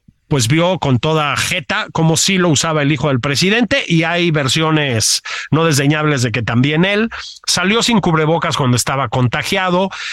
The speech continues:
se ha dedicado a maltratar a los reporteros y sobre todo las reporteras con esa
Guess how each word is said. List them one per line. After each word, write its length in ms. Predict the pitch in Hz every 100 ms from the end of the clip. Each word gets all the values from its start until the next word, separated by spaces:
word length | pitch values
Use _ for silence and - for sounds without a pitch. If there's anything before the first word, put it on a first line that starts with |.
| - -
se 160 | 285
ha 40 | 294
dedicado 520 | 302 220 208 226 220
a 60 |
maltratar 720 | 180 160 143 160 156 - 190 214
a 100 | 151
los 160 | 151 143
reporteros 500 | 143 156 139 202 151
y 60 |
sobre 200 | 139 135
todo 160 | 131 170
las 160 | 156 135
reporteras 760 | 143 147 180 165 269 254 254
con 180 | - 143
esa 540 | 147 151 135 107 92